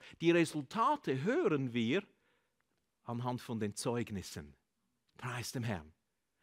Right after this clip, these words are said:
Aber die Predigt soll kein Zeugnis sein, sondern die Predigt soll die Botschaft der Erlösung sein, die Zeugnisse folgen. Das ist die praktische Seite.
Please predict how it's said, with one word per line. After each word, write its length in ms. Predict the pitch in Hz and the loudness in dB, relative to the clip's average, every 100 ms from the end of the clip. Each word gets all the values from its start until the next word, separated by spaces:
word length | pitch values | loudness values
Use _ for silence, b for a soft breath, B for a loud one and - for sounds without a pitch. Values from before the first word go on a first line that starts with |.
| b | b
Aber 180 | - 147 | -16 -10
die 100 | 151 | -10
Predigt 640 | - - 208 262 254 - _ | -10 -2 0 0 -2 -8 _
soll 240 | - 196 180 | -4 -2 -2
kein 320 | - 151 135 - | -2 -4 -4 -6
Zeugnis 760 | - 240 302 202 156 113 - | 2 6 6 4 2 0 -2
sein, 460 | - 104 95 123 175 B B | -2 -2 -2 -4 -8 B B
sondern 360 | - 202 185 160 | 2 4 4 0
die 100 | 156 | -4
Predigt 800 | - 160 185 240 160 170 - _ | -4 2 4 6 4 4 2 _
soll 260 | - 175 151 | -2 4 4
die 100 | 151 | 2
Botschaft 600 | 151 151 - 156 135 - | 2 0 2 2 2 0
der 120 | 127 | 0
Erlösung 840 | 117 113 127 185 320 339 160 113 110 | 2 4 8 10 10 10 6 0 2
sein, 460 | 113 95 107 180 B B | 2 2 2 -2 B B
die 100 | 139 | -4
Zeugnisse 560 | - 220 220 160 - 135 | 4 6 6 6 -2 0
folgen. 460 | 190 151 110 87 80 B B - | 2 2 2 -2 -10 B B 4
Das 180 | 208 | 4
ist 100 | 180 | 4
die 60 | 175 | -4
praktische 500 | - 147 - - 127 | 2 2 2 -6 -4
Seite. 420 | 113 87 73 - | -2 -2 -4 -18